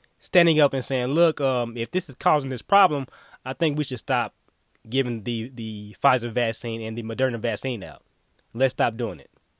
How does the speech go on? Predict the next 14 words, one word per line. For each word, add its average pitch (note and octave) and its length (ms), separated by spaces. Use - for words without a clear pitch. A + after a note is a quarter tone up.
But A#2+ 180
nobody D3 540
has C#3 260
stood C3 240
up, B2+ 240
and A2+ 180
I A#2 240
have C3 200
heard A#2+ 180
nobody B2+ 500
stand A#2 320
up E2 260
and A2 160
say, G2+ 480